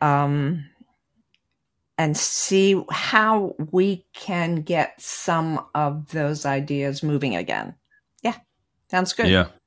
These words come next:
Speaker 1: I
Speaker 2: And
Speaker 1: just sent
Speaker 2: even
Speaker 1: out a
Speaker 2: if
Speaker 1: memo today. Go ahead.
Speaker 2: But even if it's because, you know,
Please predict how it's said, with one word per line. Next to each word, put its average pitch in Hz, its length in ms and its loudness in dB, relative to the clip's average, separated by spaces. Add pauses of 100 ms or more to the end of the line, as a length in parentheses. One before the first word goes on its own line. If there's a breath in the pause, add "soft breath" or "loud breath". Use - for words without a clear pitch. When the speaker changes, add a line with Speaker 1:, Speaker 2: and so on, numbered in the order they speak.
(1300 loud breath)
Speaker 1:
I 185 100 10
Speaker 2:
And 113 80 10
Speaker 1:
just 180 200 10
sent 175 180 10
Speaker 2:
even 170 100 12
Speaker 1:
out 160 80 10
a 170 40 6
Speaker 2:
if 165 40 4
Speaker 1:
memo 170 360 10
today. 160 680 4 (500 soft breath)
Go 208 100 4
ahead. 190 260 4 (840)
Speaker 2:
But 120 180 6
even 143 220 10
if 127 100 8
it's 123 160 2
because, 101 800 6
you 95 140 0
know, 87 260 2